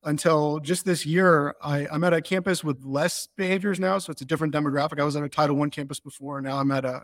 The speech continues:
a, a campus that is not and they have, sometimes I don't have very many kids, often in, in, in school suspension. Um, so there's other things that I do, but I was joking around with an administrator, uh, at lunch, and I was like, "Hey, and I'm sorry, um, um, uh,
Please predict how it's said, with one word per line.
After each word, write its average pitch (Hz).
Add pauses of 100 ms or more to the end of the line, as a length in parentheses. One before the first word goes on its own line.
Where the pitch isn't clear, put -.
a, 127 (420)
a 131
campus 143
that 127
is 139
not 143 (680)
and 151
they 160
have, 160
sometimes 196
I 165
don't 170
have 156
very 143
many 135
kids, 135
often 143
in, 143
in, 147
in 139
school 135
suspension. 143 (540)
Um, 143
so 170
there's 160
other 170
things 156
that 160
I 139
do, 160
but 160
I 143
was 143
joking 156
around 147
with 156
an 135
administrator, 143
uh, 139
at 139
lunch, 170
and 156
I 143
was 139
like, 139
"Hey, 170
and 147
I'm 143
sorry, 156
um, 135 (500)
um, 143
uh, 131